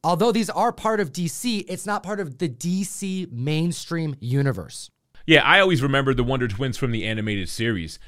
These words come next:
Speaker 2: We have four ungraded copies that have sold for the highest in a year's time, selling between one hundred and twenty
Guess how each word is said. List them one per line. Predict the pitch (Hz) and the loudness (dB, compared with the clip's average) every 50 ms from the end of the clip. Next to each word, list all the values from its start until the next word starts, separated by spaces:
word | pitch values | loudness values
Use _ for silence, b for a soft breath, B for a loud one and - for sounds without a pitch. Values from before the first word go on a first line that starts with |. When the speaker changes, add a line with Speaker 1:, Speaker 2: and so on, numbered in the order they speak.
| b b | b b
Speaker 2:
We | - 165 185 | 0 4 4
have | 190 156 - | 4 4 2
four | - - - 175 185 190 - - | -2 -4 0 2 2 2 4 4
ungraded | 147 165 175 165 139 156 165 160 160 143 | 2 2 2 2 2 2 2 2 2 -2
copies | - 131 143 147 147 151 156 147 147 | 0 4 4 4 4 4 2 4 4
that | 143 135 | 4 4
have | 143 139 131 | 4 2 0
sold | - - 160 170 175 165 | 0 0 2 2 0 0
for | 165 151 | -2 -6
the | 135 139 120 | -4 -4 -4
highest | - - 143 165 196 202 180 143 135 - - | -2 2 2 4 4 4 2 0 0 -2 -4
in | - 160 143 | -4 -2 0
a | 135 | 2
year's | 131 139 165 185 190 151 - | 2 2 2 0 0 0 0
time, | - - 180 175 180 147 120 110 B B B B | -2 0 2 4 4 4 2 0 B B B B
selling | - - 190 208 240 226 | 0 2 2 2 2 -2
between | 214 180 - 220 196 175 | -4 -6 -4 -4 -2 0
one | 147 120 | 0 2
hundred | 123 160 175 170 180 175 | 2 2 0 0 -2 -4
and | 175 160 | -4 -4
twenty | - - 170 175 175 185 185 175 | -4 -2 0 2 2 2 0 -2